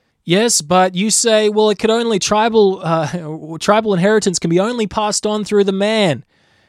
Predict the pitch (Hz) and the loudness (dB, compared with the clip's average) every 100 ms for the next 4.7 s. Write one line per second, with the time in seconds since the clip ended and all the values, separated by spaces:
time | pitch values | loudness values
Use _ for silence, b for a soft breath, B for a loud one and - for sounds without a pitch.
0 | _ 170 170 220 233 233 - 226 226 - | _ -8 0 2 2 0 0 2 2 2
1 | 226 226 208 233 226 214 214 240 214 123 | 0 -2 -4 -2 0 2 4 4 2 -2
2 | - _ _ _ _ _ _ _ _ _ | -10 _ _ _ _ _ _ _ _ _
3 | _ 151 139 131 185 - 120 135 - - | _ -6 -4 -2 -4 -4 -4 -4 -6 -8
4 | - - 147 160 247 135 - | -10 -8 -4 -2 -4 -6 -10